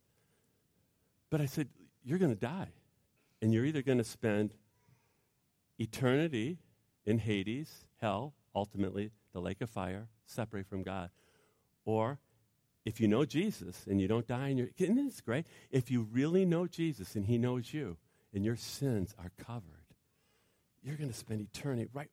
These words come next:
right then, the moment you die, you're gonna be with Jesus." Uh, isn't that fantastic? Please understand now, 'cause we're running low on time. So we, we, we, we, we gotta hit this thing called purgatory.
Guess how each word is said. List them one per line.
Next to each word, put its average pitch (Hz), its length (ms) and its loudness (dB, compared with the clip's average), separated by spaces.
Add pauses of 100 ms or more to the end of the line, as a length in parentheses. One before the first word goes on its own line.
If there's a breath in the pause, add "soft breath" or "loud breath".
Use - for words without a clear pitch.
right 175 160 -4
then, 123 240 -2 (140)
the 104 60 -4
moment 135 340 -2
you 131 80 -12
die, 120 100 -12 (380)
you're 113 80 -8
gonna 110 180 0
be 107 300 -8 (320)
with 98 180 -12
Jesus." 107 640 -14 (560)
Uh, 117 100 -14 (120)
isn't 180 160 0
that 156 80 -6
fantastic? 127 640 -8 (1040)
Please 214 180 4
understand 170 480 6
now, 113 160 4
'cause - 380 -8
we're 113 100 0
running 107 260 6
low 101 180 2
on 95 100 0
time. 92 320 -2 (400)
So 123 140 2
we, 123 120 2
we, 107 560 -8
we, 104 240 -8
we, 117 180 -2
we 113 120 0
gotta 113 180 4
hit 117 160 0
this 104 160 -4
thing 113 140 2
called - 260 -4
purgatory. 107 800 -4